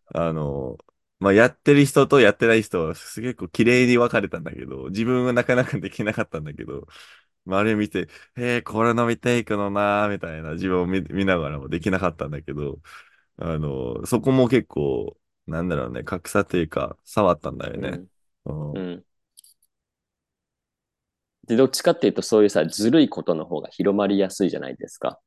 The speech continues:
Speaker 1: うん、うん。
Speaker 2: いいことよりも。
Speaker 1: うん。そうだね。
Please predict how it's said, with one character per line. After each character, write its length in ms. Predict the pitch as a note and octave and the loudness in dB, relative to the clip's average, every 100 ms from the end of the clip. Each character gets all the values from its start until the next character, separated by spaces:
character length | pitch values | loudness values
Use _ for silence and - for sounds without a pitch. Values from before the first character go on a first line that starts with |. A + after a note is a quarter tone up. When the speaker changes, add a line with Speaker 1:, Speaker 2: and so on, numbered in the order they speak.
| _ _ | _ _
Speaker 1:
う 80 | F#2 | -4
ん、 320 | F2+ E2+ F2 F2 | -2 -2 -4 -6
う 100 | F#2 F2 E2+ E2+ | -4 -4 -4 -6
ん。 80 | E2 - _ _ _ _ _ _ _ _ _ _ _ _ | -8 -14 _ _ _ _ _ _ _ _ _ _ _ _
Speaker 2:
い 160 | G#2+ F#2+ | 4 4
い 60 | |
こ 140 | - D#2 | 2 -2
と 100 | D#2+ | 0
よ 120 | D#2 | 0
り 100 | - | -2
も。 200 | D2+ - _ _ _ - | -8 -12 _ _ _ -6
Speaker 1:
う 80 | F2+ | -2
ん。 380 | F2+ D#2+ - - _ _ | 0 0 -4 -12 _ _
そ 200 | - F#2 | -4 -2
う 20 | |
だ 100 | D2 | -2
ね。 260 | A#1+ A1 - | -6 -12 -14